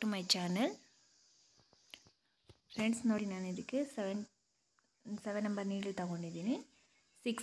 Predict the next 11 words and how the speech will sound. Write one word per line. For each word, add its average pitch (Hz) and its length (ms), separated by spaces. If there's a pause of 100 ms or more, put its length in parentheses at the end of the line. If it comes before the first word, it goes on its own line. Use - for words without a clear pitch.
layers 214 380
of 202 80 (260)
thread 180 200 (120)
ತಗೊಂಡಿದ್ದೀನಿ. 175 580 (920)
ಫಸ್ಟಿಗೆ 220 500
ನಾನು 233 240
ಬಟ್ಟೆಗೆ 214 440
ಹೋಗಿ 202 200 (120)
ಲಾಕ್ 196 220 (120)
ಮಾಡಿ 180 240 (680)
ಫೈವ್ 214 200